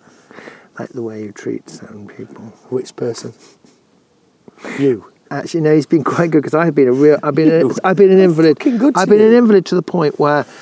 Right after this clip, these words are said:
Speaker 1: I really, if, if,
Speaker 2: You
Speaker 1: if,
Speaker 2: deserve
Speaker 1: if my
Speaker 2: worse.
Speaker 1: phone is eight feet away, I have to ask Paul to come down from upstairs and get it for me.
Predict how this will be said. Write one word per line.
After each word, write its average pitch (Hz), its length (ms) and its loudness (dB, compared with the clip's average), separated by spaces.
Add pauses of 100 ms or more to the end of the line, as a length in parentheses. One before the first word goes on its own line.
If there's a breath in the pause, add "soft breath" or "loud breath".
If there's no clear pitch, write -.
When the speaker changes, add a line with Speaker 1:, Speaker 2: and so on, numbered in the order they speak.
(140 loud breath)
Speaker 1:
I 143 140 -2
really, 147 440 2
if, 147 200 -6
if, 151 180 -2
Speaker 2:
You 170 100 2
Speaker 1:
if, 143 60 0
Speaker 2:
deserve 143 420 4
Speaker 1:
if - 120 -2
my 160 120 2
Speaker 2:
worse. 160 400 4
Speaker 1:
phone 160 80 4
is 143 200 -2
eight 143 220 0
feet 147 220 -2
away, 120 140 -2
I 117 40 -4
have 127 160 -8
to 127 140 -2
ask 123 140 -8
Paul 120 280 0
to - 320 -20
come 131 200 -2
down 127 220 -2
from 127 160 -8
upstairs 127 420 -4
and 131 140 -4
get 123 160 0
it 123 120 -4
for 107 200 -8
me. 98 220 -14